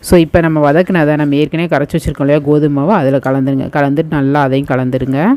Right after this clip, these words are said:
So, நம்ம already கோதுமை மாவுல உப்பு போட்டோம். இந்த வதக்குன வெங்காயத்துக்கு தனியா உப்பு போட்டோம் இல்லையா? So, அதனால உப்பு மட்டும் செக் பண்ணி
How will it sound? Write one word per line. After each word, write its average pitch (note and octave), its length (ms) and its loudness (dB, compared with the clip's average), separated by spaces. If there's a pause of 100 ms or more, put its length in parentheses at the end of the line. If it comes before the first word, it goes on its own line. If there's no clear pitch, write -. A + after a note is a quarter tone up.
(1200)
So, F3+ 120 2
நம்ம D3+ 260 2
already E3 240 2
கோதுமை E3 360 2
மாவுல D#3+ 60 2
உப்பு D3 260 0
போட்டோம். E3+ 360 2
இந்த E3+ 120 -2
வதக்குன D#3 560 0
வெங்காயத்துக்கு D3+ 360 0
தனியா C#3+ 240 0
உப்பு C#3+ 320 -2
போட்டோம் C3+ 120 0
இல்லையா? D3 340 0
So, D#3+ 160 2
அதனால C#3 260 0
உப்பு D#3+ 140 -2
மட்டும் D3+ 260 -2
செக் - 220 -6
பண்ணி D3+ 140 -4